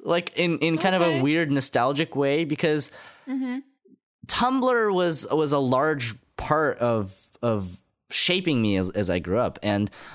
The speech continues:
Speaker 1: obviously
Speaker 2: Mm.
Speaker 1: I eventually developed some critical thinking for myself and was, like, had the, the luxury of being able to examine my own assumptions, um,
Speaker 2: Mm.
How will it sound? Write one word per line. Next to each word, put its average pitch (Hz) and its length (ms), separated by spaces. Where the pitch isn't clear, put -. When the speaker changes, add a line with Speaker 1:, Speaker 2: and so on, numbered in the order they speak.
Speaker 1:
obviously 190 520
Speaker 2:
Mm. - 40
Speaker 1:
I 127 260
eventually 156 720
developed 147 480
some 123 280
critical 139 460
thinking 135 420
for 120 140
myself 113 480
and 117 200
was, 110 180
like, 101 240
had 139 460
the, 117 300
the 110 380
luxury 120 720
of 110 180
being 117 220
able 117 200
to 110 280
examine 117 520
my 107 200
own 104 500
assumptions, 110 880
um, 95 640
Speaker 2:
Mm. 175 320